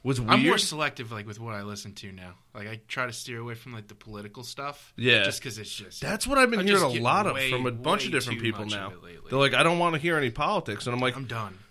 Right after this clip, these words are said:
Speaker 1: "But
Speaker 2: Like,
Speaker 1: that's
Speaker 2: even football,
Speaker 1: cool."
Speaker 2: I just wanna watch football, bro. Like, I just don't care anymore.
Speaker 1: It's infesting
Speaker 2: Like, yeah.
Speaker 1: everything.
Speaker 2: And you just
Speaker 1: Um,
Speaker 2: get angry and it's just like,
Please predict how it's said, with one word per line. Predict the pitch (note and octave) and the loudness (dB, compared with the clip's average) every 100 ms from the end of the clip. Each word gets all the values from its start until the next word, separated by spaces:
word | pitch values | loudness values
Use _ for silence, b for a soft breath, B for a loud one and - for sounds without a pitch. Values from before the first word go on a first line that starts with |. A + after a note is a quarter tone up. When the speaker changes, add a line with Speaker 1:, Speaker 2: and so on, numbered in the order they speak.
| _ | _
Speaker 1:
"But | - | -6
Speaker 2:
Like, | C3+ | 4
Speaker 1:
that's | F#3 G3 | 6 6
Speaker 2:
even | E3 | 4
football, | E3+ G#3 F3 | 2 2 0
Speaker 1:
cool." | D#3 | -2
Speaker 2:
I | |
just | D#3+ C3+ | -4 -8
wanna | C3+ A2+ | -8 -8
watch | G2 F2+ | -10 -14
football, | A2+ G2+ F2+ F2 | -16 -16 -16 -16
bro. | F#2 F#2 F2+ - | -16 -16 -18 -16
Like, | G#2+ | -16
I | A2+ G#2+ | -14 -14
just | G#2 F#2+ | -14 -14
don't | A2 F#2+ | -16 -16
care | - G2 F#2 | -18 -18 -18
anymore. | F#2+ F#2+ - | -20 -20 -6
Speaker 1:
It's | A#2+ B2 | -4 -4
infesting | A2+ B2 A2+ A2 | 0 0 0 -4
Speaker 2:
Like, | G2 | -2
yeah. | |
Speaker 1:
everything. | A2 G#2 F#2+ - b b b b b b b - | -4 -6 -8 -12 b b b b b b b -20
Speaker 2:
And | G#2 A2 | -12 -10
you | A2+ | -8
just | A2+ | -8
Speaker 1:
Um, | A2 | -8
Speaker 2:
get | F#2+ - | -12 -16
angry | G#2+ A2+ G#2+ G#2+ A2 F#2+ | -14 -12 -12 -12 -12 -14
and | F2+ | -18
it's | F#2 - | -18 -16
just | - | -16
like, | - | -20